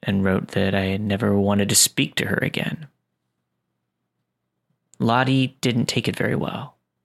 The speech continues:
Not well at all, actually. She told me she hated me and that I was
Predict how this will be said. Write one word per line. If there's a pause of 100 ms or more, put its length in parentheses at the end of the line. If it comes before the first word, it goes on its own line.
(640)
Not
well
at
all,
actually. (400)
She
told
me
she
hated
me
and
that
I
was